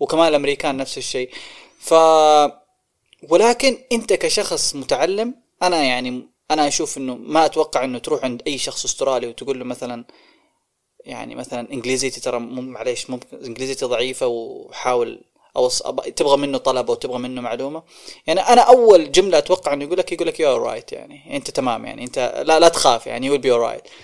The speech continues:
فهم يقدروا هذا الشيء، يعني أنا زي ما قلت لك من البداية إنه، آه، هذا الشيء يقدروه. ولكن موضوع سؤالك إنه، إنه الكمية المعلومات اللي كانت في راسه واللي زي كذا، هو قلت لك كمية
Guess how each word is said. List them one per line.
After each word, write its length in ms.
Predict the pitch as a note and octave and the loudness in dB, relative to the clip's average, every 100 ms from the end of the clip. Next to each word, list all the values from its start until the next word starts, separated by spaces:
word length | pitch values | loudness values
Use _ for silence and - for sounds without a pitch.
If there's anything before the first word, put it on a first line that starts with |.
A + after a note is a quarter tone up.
| - _ _ _ _ | -20 _ _ _ _
فهم 920 | - F3 E3+ E3+ - - - G3 A#3+ | 2 8 8 8 2 -4 -4 0 2
يقدروا 460 | A3+ - A3+ E3 C3+ | 4 6 6 6 4
هذا 160 | C3+ B2 | 2 0
الشيء، 300 | - C3+ A#2 | -2 -4 -4
يعني 220 | A#2 B2+ | -4 -4
أنا 160 | C3+ | -2
زي 100 | C#3+ | -2
ما 120 | D#3 C#3 | -2 -4
قلت 180 | C3+ | -4
لك 80 | B2+ | -6
من 60 | A#2+ | -10
البداية 300 | B2 B2+ B2 | -8 -6 -6
إنه، 300 | B2 B2+ B2+ _ _ _ - | -8 -10 -12 _ _ _ -10
آه، 200 | D3 - | -8 -8
هذا 220 | B2 D#3+ | -2 0
الشيء 200 | - - | 2 0
يقدروه. 420 | D3 C3 A#2 B2 B2 | 0 -2 -6 -6 -2
ولكن 440 | D#3 A3 G#3+ E3+ | 2 2 2 -4
موضوع 340 | D#3 D#3+ F#3+ | -2 0 0
سؤالك 560 | D#3+ - C#3 C#3 C3 - | 0 -2 -2 -2 -4 -8
إنه، 320 | A#2+ A#2+ A#2 - - - - _ _ _ _ _ _ _ _ _ _ _ - | -12 -12 -14 -16 -20 -20 -20 _ _ _ _ _ _ _ _ _ _ _ -8
إنه 100 | C3+ | -8
الكمية 440 | - C3+ D3 E3 D#3 | -6 -4 -2 -2 -2
المعلومات 580 | C3 A#2 B2+ C3+ C3 - | -4 -2 -2 -4 -6 -8
اللي 540 | A#2 A#2 A#2 A2+ - - | -12 -10 -10 -12 -18 -14
كانت 300 | - C3 A#2+ | -6 -6 -6
في 120 | - | -6
راسه 380 | B2+ B2 A#2 - | -4 -2 -4 -6
واللي 160 | A#2+ A2+ | -8 -12
زي 140 | B2 | -12
كذا، 180 | A#2+ B2+ | -8 -6
هو 220 | D3+ G3+ | 4 4
قلت 220 | F#3+ - | 4 2
لك 160 | E3+ - | -4 -6
كمية 300 | D3+ D#3+ F3 | -8 -10 -10